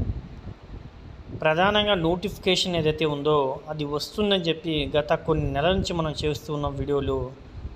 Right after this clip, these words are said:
అయితే ప్రజెంట్ నోటిఫికేషన్ వచ్చేసి పోస్ట్‌పోన్ అయ్యేటటువంటి ఛాన్సెస్ అనేవి ఎక్కువగా ఉన్నాయి. ఓకేనా? ఎందుకనంటే ఉన్నటువంటి పోస్టులనే దాదాపుగా మెర్జ్ అయ్యేటటువంటి చేయడం జరుగుతుంది.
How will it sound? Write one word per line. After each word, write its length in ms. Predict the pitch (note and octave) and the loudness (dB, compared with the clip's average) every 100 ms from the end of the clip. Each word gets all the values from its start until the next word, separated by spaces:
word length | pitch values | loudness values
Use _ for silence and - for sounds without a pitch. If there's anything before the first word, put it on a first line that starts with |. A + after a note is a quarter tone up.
| - | -4
అయితే 520 | D#3 D#3 E3 C3+ C3+ - - - - - - - - - - - - D#3 | -2 2 4 4 -2 -8 -6 -6 -6 -14 -16 -10 -6 -6 -10 -20 -4 2
ప్రజెంట్ 480 | D3+ E3+ G#3+ G3+ | 4 4 2 2
నోటిఫికేషన్ 840 | D#3+ C#3+ D3+ E3+ F3+ - F3+ D#3+ D#3 | 0 2 2 2 0 0 2 2 -2
వచ్చేసి 540 | - D3+ - D#3+ C#3 C#3 | -2 -2 0 -2 -2 0
పోస్ట్‌పోన్ 380 | E3 E3+ - F3+ | 0 0 0 2
అయ్యేటటువంటి 840 | E3 D3+ D3 D3 C#3+ D3 C3+ C3+ C3+ - - - - - | 4 4 2 -4 -4 -2 0 -2 -6 -12 -14 -12 -6 -2
ఛాన్సెస్ 380 | D#3 D#3 E3+ E3+ | 0 2 2 2
అనేవి 240 | D#3+ C#3+ | 2 0
ఎక్కువగా 340 | C#3 D3+ D3+ | 0 2 4
ఉన్నాయి. 400 | D3 D3 D3 G3+ - - - - - - - | 4 2 0 0 -2 -10 -10 -10 -12 -10 -6
ఓకేనా? 280 | - E3+ G#3 - - - - C#3+ | 0 2 2 -2 -4 -2 0 0
ఎందుకనంటే 880 | D#3+ G#3 G#3+ F#3+ E3 E3+ D3+ C#3+ - - - - D3 | 2 4 4 2 2 2 2 0 -6 -12 -16 -8 0
ఉన్నటువంటి 800 | F3 G3+ G3+ F3+ F3 C#3+ C#3+ C#3+ - D3+ | 2 4 4 4 2 2 0 -8 -6 2
పోస్టులనే 840 | D#3+ E3 F#3+ F3 E3+ D#3 C3+ C#3+ - | 4 4 2 4 4 4 2 -2 -6
దాదాపుగా 640 | D3 D3+ D#3 E3+ D#3+ D#3+ D#3 C#3+ D3 - - - - - | 4 6 6 4 4 4 6 4 0 -6 -6 -8 -8 -4
మెర్జ్ 440 | D#3 D#3+ G3+ F#3+ | 2 4 4 4
అయ్యేటటువంటి 560 | G3+ - D3+ D3 D3 D#3 | 2 2 -2 0 0 -2
చేయడం 340 | E3+ D3+ D3 | -2 -2 0
జరుగుతుంది. 520 | C#3+ C#3 C3+ C3+ G3+ | 2 2 0 -2 -2